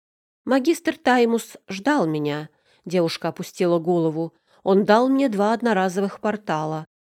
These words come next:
Я немного опаздывала, а когда шагнула в его кабинет, Таймус уже лежал на полу, а над ним склонился Анри Вейран». И по щекам девушки покатились слезы. «Это он!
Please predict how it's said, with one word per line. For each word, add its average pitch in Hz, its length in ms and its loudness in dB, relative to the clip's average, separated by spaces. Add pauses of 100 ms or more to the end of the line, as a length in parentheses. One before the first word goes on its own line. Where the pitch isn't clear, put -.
(120)
Я 214 180 6
немного 185 400 4
опаздывала, 170 760 -4 (340)
а 185 100 -6
когда 185 300 0
шагнула 196 560 0
в 165 40 0
его 170 260 0
кабинет, 170 600 -2 (300)
Таймус 220 480 0
уже 226 200 2
лежал 220 360 2
на 214 120 2
полу, 226 480 0 (300)
а 190 120 -2
над 175 240 2
ним 214 360 0 (200)
склонился 220 720 0
Анри 233 280 0
Вейран». 247 580 -4 (560)
И 214 440 0 (380)
по 170 80 -8
щекам 165 480 -6
девушки 151 680 -4 (220)
покатились 196 580 -2
слезы. 143 720 -4 (540)
«Это 226 320 -2
он! 202 380 -2